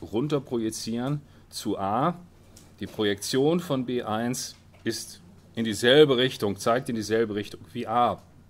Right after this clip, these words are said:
dann ist das Skalarprodukt von den beiden positiv. Also Sie können es mit dem Winkel begründen, das hatte ich gestern eigentlich nicht erzählt, sondern eigentlich mit der Projektion hier.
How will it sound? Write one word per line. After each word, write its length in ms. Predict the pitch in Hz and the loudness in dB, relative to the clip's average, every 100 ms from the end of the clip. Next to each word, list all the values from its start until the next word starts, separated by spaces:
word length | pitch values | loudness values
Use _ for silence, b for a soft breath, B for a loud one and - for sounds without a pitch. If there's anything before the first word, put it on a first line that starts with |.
| - - - | -20 -20 -10
dann 140 | 117 | -6
ist 120 | 127 | -2
das 140 | 131 110 | -2 -2
Skalarprodukt 580 | 110 117 151 143 127 - | -4 -2 -2 -2 -4 -4
von 160 | 123 | -2
den 180 | 123 135 | -2 -2
beiden 320 | 120 117 131 | -2 -2 -6
positiv. 800 | - 139 135 104 - 90 80 - - B B B B B B | -6 -2 -2 -4 -8 -10 -12 -14 -20 B B B B B B
Also 120 | 87 | -12
Sie 80 | 98 | -6
können 160 | 123 | -4
es 100 | 110 | -4
mit 120 | - 95 | -8 -10
dem 120 | 90 | -4
Winkel 240 | 165 190 | -2 0
begründen, 500 | 156 147 139 160 151 | -2 0 2 2 2
das 160 | 123 - | -6 -4
hatte 120 | 101 | -6
ich 80 | 95 | -4
gestern 280 | 117 - 104 | -6 -4 -8
eigentlich 240 | 92 90 | -8 -6
nicht 140 | 135 | -6
erzählt, 420 | 139 123 131 123 117 B B B B | -6 -6 -2 -2 -4 B B B B
sondern 200 | - 101 | -10 -6
eigentlich 220 | 104 98 | -6 -6
mit 220 | 104 - | -10 -8
der 400 | 101 95 92 92 - - - - _ - - - | -8 -4 -4 -6 -8 -20 -20 -20 _ -20 -20 -4
Projektion 600 | 95 87 - 135 156 156 | -4 -4 -4 -2 0 0
hier. 320 | 143 139 | 0 0